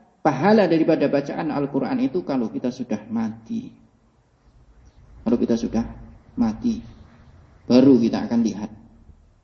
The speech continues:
Ya. Akan tetapi kebanyakan manusia tidak bersabar. Pengennya manusia itu segera dapat pahala, ya segera. Ya. Nah,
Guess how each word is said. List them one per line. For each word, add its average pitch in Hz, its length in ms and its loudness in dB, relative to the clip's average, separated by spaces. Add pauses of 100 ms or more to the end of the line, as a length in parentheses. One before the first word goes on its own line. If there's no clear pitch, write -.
(320)
Ya. - 80 -10 (2250)
Akan 120 160 4
tetapi 107 320 2
kebanyakan 101 480 -2
manusia 92 400 -6
tidak 98 400 -8 (560)
bersabar. - 800 -4 (720)
Pengennya 117 400 6
manusia 104 480 -2
itu - 240 -10
segera - 640 -6 (560)
dapat - 320 -6
pahala, 101 320 -4
ya - 160 -4
segera. - 640 -4 (560)
Ya. - 160 -18 (3250)
Nah, 82 120 2